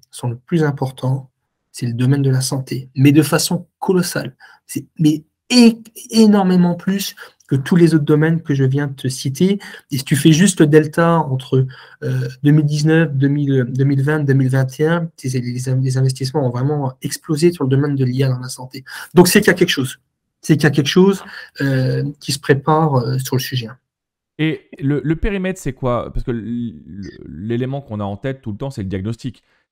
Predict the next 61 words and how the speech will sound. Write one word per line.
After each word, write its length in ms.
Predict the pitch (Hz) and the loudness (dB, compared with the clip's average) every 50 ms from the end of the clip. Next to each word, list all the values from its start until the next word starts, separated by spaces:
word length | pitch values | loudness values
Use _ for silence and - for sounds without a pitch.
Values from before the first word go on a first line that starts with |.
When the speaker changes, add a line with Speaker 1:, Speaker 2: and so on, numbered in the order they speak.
| _ _ - | _ _ -20
Speaker 2:
C'est 80 | 98 | -14
que 100 | - 113 | -8 -6
l'I 240 | 107 104 101 107 117 | -4 -4 -2 -2 -2
A 80 | 123 127 | -4 -4
permettrait 520 | 117 - 113 110 110 110 - - 131 123 | -6 -8 -8 -8 -8 -8 -8 -6 -8 -6
de 60 | 107 | -6
voir 240 | 95 107 110 101 - | -6 -8 -8 -10 -10
sur 140 | - 113 110 | -12 -10 -8
une 100 | 107 104 | -8 -6
radio 320 | 92 104 107 104 110 117 | -4 -4 -6 -4 -4 -6
quelque 180 | - - 95 - | -6 -8 -12 -12
chose 180 | - 120 110 | -12 -14 -14
qu'un 180 | - 107 98 101 | -12 -12 -10 -10
humain 240 | 104 101 104 107 110 | -8 -8 -8 -10 -10
pourrait 220 | 107 - - 95 | -12 -10 -12 -10
pas 160 | - 98 101 | -8 -8 -10
voir, 280 | 95 113 131 135 147 151 | -8 -6 -6 -6 -6 -8
parce 140 | - 104 - | -14 -16 -12
que 80 | - | -8
l'I 240 | 110 107 104 107 113 | -8 -6 -6 -6 -6
A 60 | 117 | -6
se 80 | 113 - | -8 -10
fatigue 300 | - 101 - - 107 - | -14 -14 -12 -14 -16 -14
pas 160 | - 113 117 | -10 -8 -8
alors 200 | 110 98 90 - | -8 -8 -10 -12
que 40 | 107 | -12
nous, 60 | 107 107 | -12 -12
on 60 | 104 | -12
se 100 | - - | -12 -12
fatigue, 460 | - 101 - - 143 151 156 151 147 _ _ _ _ _ _ _ | -12 -12 -10 -6 -4 -4 -4 -4 -8 _ _ _ _ _ _ _
parce 120 | - 110 - | -8 -8 -6
que 120 | - 135 | -4 -4
l'I 340 | 127 120 120 123 131 135 135 | -2 -2 -2 -2 -2 -2 -2
A 140 | 131 135 131 | -2 -2 -4
peut 160 | 135 - 120 | -6 -8 -8
voir 280 | 110 113 131 135 131 | -6 -4 -4 -4 -4
des 120 | 117 113 110 | -4 -6 -8
choses 220 | - - 131 - | -8 -10 -12 -12
systématiques 760 | - - 120 - - 131 123 120 - - - 135 135 - _ _ _ | -12 -16 -16 -12 -10 -8 -8 -10 -10 -10 -12 -12 -12 -14 _ _ _
que 120 | _ - 110 | _ -10 -8
nous, 160 | 110 117 127 | -6 -6 -6
on 100 | 123 117 | -6 -6
voit 280 | 104 104 113 117 - - | -6 -4 -6 -6 -4 -2
pas, 280 | 143 147 156 165 160 _ _ _ _ _ _ _ - | -2 -2 -2 -2 -6 _ _ _ _ _ _ _ -10
parce 220 | - 110 107 - - | -8 -8 -8 -10 -12
que 320 | - - 135 135 135 135 139 - _ - | -6 -4 -2 -2 -2 -4 -8 -16 _ -8
l'individu, 840 | 107 113 123 127 123 127 120 127 131 117 120 135 147 151 147 131 117 | -6 -4 -4 -4 -4 -4 -4 -4 -4 -4 -2 -4 -2 -2 -2 -2 -4
il, 500 | 113 107 107 104 101 98 76 - - 85 | -4 -4 -6 -8 -8 -10 -12 -14 -14 -12
il, 280 | 110 110 104 101 110 | -10 -10 -10 -8 -8
il 100 | 113 107 | -8 -6
a 120 | 113 117 113 | -6 -6 -6
des 260 | 101 104 104 104 107 | -6 -6 -4 -4 -4
limites 340 | 107 113 120 131 135 135 - | -6 -6 -4 -6 -6 -6 -6
cognitives 580 | - 123 120 123 120 - - 143 156 143 - - | -6 -4 -4 -6 -8 -8 -6 -4 -4 -4 -6 -6
que 120 | - 123 | -4 -4
l'I 240 | 117 113 113 120 127 | -2 -2 -2 -4 -4
A 60 | 120 117 | -6 -6
n'a 120 | 117 117 | -8 -10
pas. 280 | - - 156 165 185 180 | -8 -6 -6 -4 -4 -6
Enfin, 140 | 143 120 | -6 -6
voilà, 240 | 113 135 147 131 82 | -6 -6 -6 -6 -8